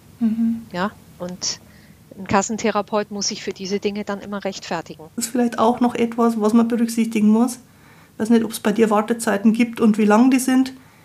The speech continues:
Speaker 2: Nee, gibt's in der Regel nicht.
Speaker 1: N-, Wartezeiten sind aber in der gesetzlichen Krankenversicherung inzwischen etwas völlig Normales und man kann sich da viele Monate ohne Therapie einstellen. Und das, finde ich auch, macht die Arbeit von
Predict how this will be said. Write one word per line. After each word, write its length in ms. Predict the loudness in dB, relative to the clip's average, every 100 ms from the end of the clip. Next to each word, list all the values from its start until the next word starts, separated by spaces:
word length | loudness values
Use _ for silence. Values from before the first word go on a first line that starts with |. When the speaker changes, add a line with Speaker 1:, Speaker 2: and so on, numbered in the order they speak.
| -14
Speaker 2:
Nee, 300 | -2 -2 -2 -4
gibt's 200 | -6 -4
in 100 | -4
der 120 | -2
Regel 300 | -2 -2 -2
nicht. 360 | -4 -6 -8 -10 2
Speaker 1:
N-, 280 | 4 4 2
Wartezeiten 720 | 2 2 -2 2 2 4 4
sind 260 | 6 4
aber 280 | 4 4 4
in 180 | 4 4
der 80 | 4
gesetzlichen 580 | 2 2 4 6 8 10
Krankenversicherung 960 | 8 8 6 4 4 4 4 4 4
inzwischen 500 | 4 2 2 0 2
etwas 480 | 0 -2 -2 -2 -6 -8
völlig 380 | 2 4 6
Normales 560 | 4 2 0 0 -2 2
und 100 | 0
man 120 | 0
kann 180 | -2 -4
sich 140 | -4 -2
da 160 | -4
viele 300 | -2 0 4
Monate 500 | 4 4 2 0 -2 -2 -20 _ _ _ _ _ _ _ 4
ohne 280 | 6 6
Therapie 540 | 4 4 4 2 0 2
einstellen. 560 | 2 0 -2 0 0
Und 160 | 0 0
das, 160 | -2 0
finde 240 | 2 2
ich 160 | 2 2
auch, 260 | 2 0 -12 -20 -20 -20 -20 -20 -20 -20 _ 0
macht 580 | 4 4 2 -12 -16 -16 _ _ -10
die 120 | -6
Arbeit 340 | -2 0 0 -2
von 360 | -4 -4 -4